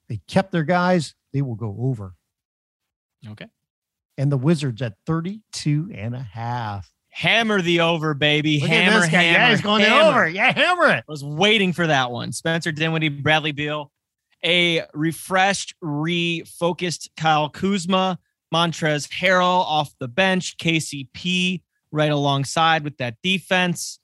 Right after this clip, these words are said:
Speaker 2: Still got Davis Bertans.
Speaker 1: Mm-hmm.
Speaker 2: We don't know what Dennis, uh, Denny Avdija, uh, when he'll be coming back, but they've got pieces, man. Daniel Gafford, uh, Thomas Bryant on the mend from an injury as well.
Speaker 1: Yeah, when they trade four
Speaker 2: Team
Speaker 1: of those pieces for Ben Simmons, how are you gonna feel?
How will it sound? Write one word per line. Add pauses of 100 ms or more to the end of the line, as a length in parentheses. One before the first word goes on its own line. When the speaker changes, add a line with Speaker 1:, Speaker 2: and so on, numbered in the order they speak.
Speaker 2:
Still
got
Davis
Bertans. (140)
Speaker 1:
Mm-hmm.
Speaker 2:
We
don't
know
what
Dennis,
uh,
Denny
Avdija, (100)
uh,
when
he'll
be
coming
back,
but
they've
got
pieces,
man.
Daniel
Gafford, (480)
uh,
Thomas
Bryant
on
the
mend
from
an
injury
as
well. (220)
Speaker 1:
Yeah,
when
they
trade
four
Speaker 2:
Team
Speaker 1:
of
those
pieces
for
Ben
Simmons,
how
are
you
gonna
feel?